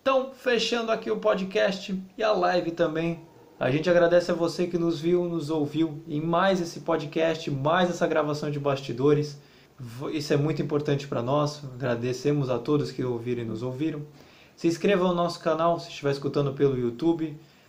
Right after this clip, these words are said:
tanto podcast e live, obviamente. Se inscreva no nosso canal, ative o sininho, comente se gostou. Veja os nossos outros vídeos, é super legal pra nós. Acesse nosso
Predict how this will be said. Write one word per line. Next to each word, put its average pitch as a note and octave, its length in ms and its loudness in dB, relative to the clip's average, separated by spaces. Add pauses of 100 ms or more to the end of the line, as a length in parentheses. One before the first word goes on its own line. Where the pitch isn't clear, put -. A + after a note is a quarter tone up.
tanto D3 240 0
podcast C#3+ 720 2
e C3 60 0
live, B2 500 2 (100)
obviamente. B2 840 -4 (420)
Se - 140 -4
inscreva E3 560 2
no D3 320 -6
nosso C3+ 260 0
canal, D#3 400 2
ative C#3+ 320 -2
o B2+ 40 -6
sininho, D3+ 560 0
comente D3 440 2
se C3+ 140 -4
gostou. D3 640 -2 (360)
Veja G3 300 4
os F3+ 60 2
nossos E3+ 240 2
outros D3 220 -2
vídeos, D#3 460 -2
é C3 140 -4
super C#3+ 300 -2
legal B2 260 0
pra A#2+ 160 -6
nós. D3 480 -2 (260)
Acesse G3+ 460 2
nosso F#3+ 480 2